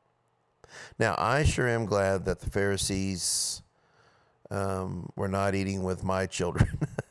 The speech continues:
<laughs> When we were raising our kids, sometimes you remember you tell kids, "Wash their hands," and then you gotta show 'em how to get under the fingernails, and sometimes they wash their hands, but it doesn't look like they've washed them at all. I mean,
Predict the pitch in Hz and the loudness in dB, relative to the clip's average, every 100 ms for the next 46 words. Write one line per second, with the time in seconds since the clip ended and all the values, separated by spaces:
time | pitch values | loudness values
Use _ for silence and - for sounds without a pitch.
0 | _ - - - _ 98 110 131 113 117 | _ -20 -20 -20 _ -2 2 2 4 2
1 | 104 104 104 98 107 104 85 - 101 90 | 2 2 2 2 0 0 2 0 0 0
2 | 98 95 90 - - - _ _ _ - | 0 0 -2 -4 -8 -12 _ _ _ -6
3 | 92 76 98 95 95 - 101 92 104 87 | -4 0 -2 -2 -2 2 0 2 -2 0
4 | 90 98 - 95 101 98 98 98 90 87 | 0 0 0 -2 0 0 0 -2 -4 -8
5 | - _ _ 104 104 98 98 - - - | -12 _ _ -2 0 0 0 -4 -16 -4
6 | 107 101 95 98 87 101 101 92 - 104 | -2 0 0 0 0 0 0 -2 -4 -4
7 | 104 101 98 98 101 92 90 80 - - | -2 0 0 2 0 0 -4 -6 -14 -20
8 | - _ - 110 113 107 98 95 98 95 | -20 _ -4 0 2 2 0 0 0 0
9 | 101 98 98 90 92 80 95 90 90 92 | 0 0 -2 -2 -4 -2 -2 -2 -4 -2
10 | 92 - 95 87 90 - 85 90 90 90 | -4 -4 -4 0 0 -2 -6 -2 -2 0
11 | 90 92 90 | -2 -4 -6